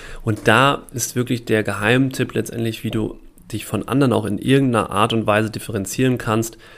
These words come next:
dass du die Stellenanzeige einfach anders schreiben musst als die anderen aus deiner Branche,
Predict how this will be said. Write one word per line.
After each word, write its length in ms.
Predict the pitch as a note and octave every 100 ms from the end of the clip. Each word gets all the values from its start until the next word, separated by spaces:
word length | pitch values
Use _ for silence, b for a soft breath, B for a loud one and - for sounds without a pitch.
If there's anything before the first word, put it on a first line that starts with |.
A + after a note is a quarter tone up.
| B B B B
dass 240 | - G#2 -
du 240 | A2 G#2+
die 280 | G#2 G2+ G#2 _ -
Stellenanzeige 800 | - A#2+ C3 B2+ A2 A#2 G#2 -
einfach 240 | G#2 G#2+
anders 280 | - G2+ B2
schreiben 340 | - - F#2+ G2+
musst 440 | A2 C#3 - -
als 200 | A2 -
die 160 | - -
anderen 380 | B2+ B2+ A2 G#2+ B B B B
aus 300 | A2 A2+ -
deiner 440 | G#2+ G#2 G#2+ G#2
Branche, 640 | - G#2+ C3 C#3 C3 B2